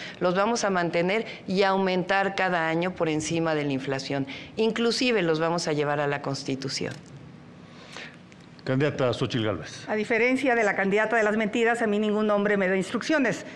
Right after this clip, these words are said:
Speaker 3: Yo decido por mí, los programas sociales se quedan.
Speaker 2: Candidato Jorge Maínez.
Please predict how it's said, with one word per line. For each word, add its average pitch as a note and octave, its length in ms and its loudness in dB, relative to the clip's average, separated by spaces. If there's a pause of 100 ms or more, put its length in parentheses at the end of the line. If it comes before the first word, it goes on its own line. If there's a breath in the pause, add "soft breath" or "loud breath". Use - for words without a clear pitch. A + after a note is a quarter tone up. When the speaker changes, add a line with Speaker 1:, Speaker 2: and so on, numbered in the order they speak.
(160 loud breath)
Speaker 3:
Yo A3 200 4
decido A3+ 380 2
por G3+ 120 2
mí, B3+ 120 2
los B3 120 2
programas G#3 360 0
sociales G3+ 380 0
se D#3+ 120 -2
quedan. - 300 -4 (1400)
Speaker 2:
Candidato G2+ 420 -2
Jorge F#2+ 240 -2
Maínez. A#2 340 -4